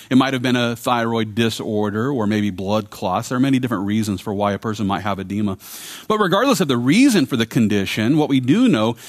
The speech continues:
is that the man was obviously suffering. This is a painful condition. And this man was in pain. Chances are the only reason why this man with dropsy was invited to the party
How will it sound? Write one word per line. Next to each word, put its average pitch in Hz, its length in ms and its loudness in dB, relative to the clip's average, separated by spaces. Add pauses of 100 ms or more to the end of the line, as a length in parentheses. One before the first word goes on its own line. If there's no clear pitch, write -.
(180)
is 143 140 2
that 151 140 0
the 147 80 0
man 156 160 2
was 135 120 2
obviously 127 400 0
suffering. 151 420 -8 (360)
This 156 140 0
is 160 60 0
a 180 60 0
painful 127 440 0
condition. 165 460 -6 (760)
And 127 120 4
this 208 180 2
man 117 200 0
was 123 140 0
in 123 120 2
pain. 143 440 -4 (2500)
Chances 208 480 2
are 175 220 2
the 147 120 4
only 175 200 4
reason 151 380 4
why 131 140 2
this 135 180 0
man 143 200 2
with 127 140 0
dropsy 127 460 0
was 123 160 0
invited 127 340 0
to 120 60 -6
the 104 100 -6
party 135 540 -2